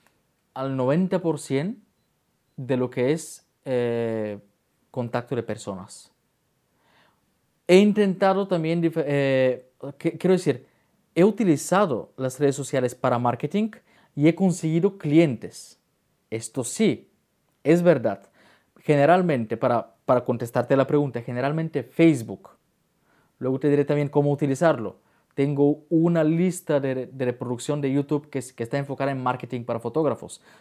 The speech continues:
Todo lo que digo ahí, todo lo que digo ahí es experiencia propia. Pero ¿qué pasa? Que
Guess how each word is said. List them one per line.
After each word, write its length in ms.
Todo 240
lo 100
que 120
digo 200
ahí, 380
todo 220
lo 100
que 120
digo 180
ahí 320
es 320
experiencia 720
propia. 460
Pero 140
¿qué 100
pasa? 440
Que 360